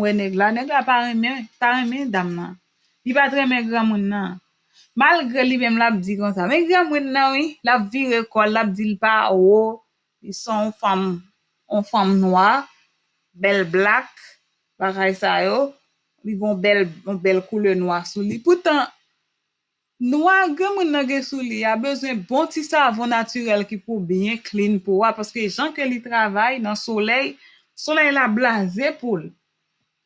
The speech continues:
Solèy la te vrèman blaze pou gran moun nan, men ou konnen.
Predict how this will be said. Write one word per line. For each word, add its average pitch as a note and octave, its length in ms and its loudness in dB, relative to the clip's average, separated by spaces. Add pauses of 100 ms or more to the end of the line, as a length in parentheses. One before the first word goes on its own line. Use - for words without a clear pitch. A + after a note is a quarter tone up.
(200)
Solèy C4 320 2
la C4+ 160 0
te C4+ 160 -2
vrèman A3+ 420 0
blaze G#3+ 460 0
pou G#3 160 -2
gran G#3 180 -2
moun G3 220 -2
nan, G#3+ 160 -2
men A3 140 -4
ou - 100 -12
konnen. A3+ 260 -2